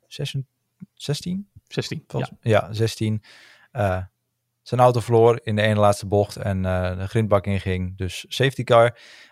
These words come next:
Speaker 1: Ehm, ja, die, eh, we gingen weer naar groen. En Alonso die wil nog zonder D R S wil die Stroll inhalen. En dat gaat, eh, grandioos mis door, eh, nou ja, ik, ik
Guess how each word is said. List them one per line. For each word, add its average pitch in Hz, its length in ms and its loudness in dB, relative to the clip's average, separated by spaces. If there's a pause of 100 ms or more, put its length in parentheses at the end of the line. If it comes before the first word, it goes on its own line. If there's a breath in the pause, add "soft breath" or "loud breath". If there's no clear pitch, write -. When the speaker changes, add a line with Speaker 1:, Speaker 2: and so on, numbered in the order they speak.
Speaker 1:
Ehm, 95 280 -4 (680)
ja, 110 180 4
die, 101 260 -2
eh, - 160 -6 (160)
we 139 160 2
gingen 151 240 0
weer 143 100 4
naar 135 100 4
groen. 156 420 2
En 127 160 0
Alonso 127 440 4
die 120 100 -2
wil 110 220 4
nog 107 180 2
zonder 135 280 0
D 104 60 -2
R 104 320 4
S 92 60 -6
wil 95 160 -2
die 95 80 -4
Stroll 170 320 2
inhalen. 123 440 6 (500 loud breath)
En 120 160 0
dat 104 160 4
gaat, 101 300 0
eh, 95 100 0
grandioos 101 500 4
mis 98 280 0
door, 92 260 0
eh, 87 340 -2
nou 104 160 2
ja, 90 220 0
ik, 104 260 -10
ik 110 140 -10